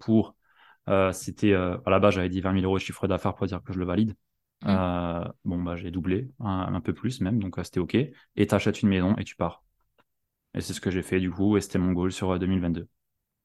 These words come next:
Speaker 2: Ça marche. Ok, ok, donc en fait, vraiment, t'avais posé avant, en gros, la, la, la,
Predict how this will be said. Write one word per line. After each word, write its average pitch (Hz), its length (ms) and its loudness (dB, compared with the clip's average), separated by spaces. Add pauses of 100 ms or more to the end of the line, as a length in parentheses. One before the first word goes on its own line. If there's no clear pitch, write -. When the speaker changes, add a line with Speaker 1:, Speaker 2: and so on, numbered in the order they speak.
(300)
Speaker 2:
Ça 190 40 -20
marche. 180 260 -20 (920)
Ok, - 140 -4 (180)
ok, 202 200 4
donc 180 220 2
en 196 60 6
fait, 214 240 4
vraiment, 202 280 8
t'avais 202 220 4
posé 226 320 6
avant, 214 520 6 (360)
en 190 120 -14
gros, 214 160 4
la, 202 200 6
la, - 120 -2
la, - 180 -14